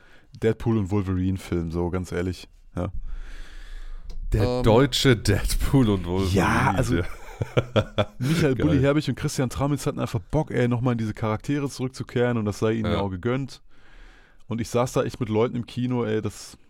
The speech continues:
Speaker 1: boah, das waren so Puddinghirne, ey, ohne Scheiß. Da kam jemand au-, da kam jemand ins Bild und hat gesagt, „Servus“, und die haben sich alle kaputt gelacht. Ich hab mich irgendwann
Speaker 2: Oh.
Speaker 1: umgeguckt im Kino, so, „Wo bin ich denn hier, ey?“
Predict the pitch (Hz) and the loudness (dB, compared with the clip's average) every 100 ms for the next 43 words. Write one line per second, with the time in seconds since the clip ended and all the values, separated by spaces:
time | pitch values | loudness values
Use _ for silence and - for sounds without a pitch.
0 | _ - 95 92 90 87 98 95 95 - | _ -14 -6 -4 -4 -4 -6 -4 -8 -4
1 | 98 95 87 95 95 98 98 104 107 104 | -4 -4 -4 -4 -2 -4 -4 -4 -4 -2
2 | 104 - - - - 107 - 147 156 151 | -2 -4 -18 -20 -6 -4 4 6 6 2
3 | 147 139 151 - 107 147 151 143 135 - | 2 0 -2 -4 0 2 2 2 0 -4
4 | - 139 135 - 143 165 165 - 110 127 | -6 -4 -4 0 2 2 0 -6 -2 -2
5 | 123 117 107 - - 123 127 135 147 135 | 0 0 0 -12 -2 4 4 4 0 0
6 | 120 117 113 107 98 113 - - - 107 | -4 -2 -2 -4 -4 -2 -4 -6 -4 0
7 | 95 - - 104 117 120 104 98 92 85 | -2 -2 -8 -8 -4 0 2 4 6 6
8 | 82 - 73 73 - 120 113 104 92 87 | 4 2 2 -2 -2 -2 -2 -4 -8 -8
9 | 131 202 294 - 82 87 90 90 | -8 -6 -8 -8 -8 -4 -4 -4